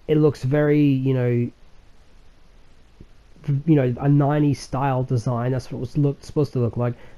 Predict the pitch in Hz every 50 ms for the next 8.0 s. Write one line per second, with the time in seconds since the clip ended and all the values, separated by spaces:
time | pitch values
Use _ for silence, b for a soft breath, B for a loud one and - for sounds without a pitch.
0 | B - - 131 143 - - - - 127 120 120 123 123 120 123 120 117 - -
1 | 156 139 139 156 139 131 120 - 135 123 131 127 123 123 123 120 120 113 - -
2 | 139 131 127 123 117 117 117 113 113 110 - - - - 139 123 120 113 113 110
3 | 113 120 123 127 - - 120 - 117 113 - - - 160 156 151 143 135 131 135
4 | 135 131 127 127 131 131 127 120 120 b b b b b b b b - - 143
5 | 139 131 120 120 123 123 - b b b b b b b b - - _ _ -
6 | - - - 139 143 185 185 175 165 147 156 143 131 - - 147 143 139 127 123
7 | 131 135 135 135 - - - 135 131 131 117 - 135 123 127 127 120 110 -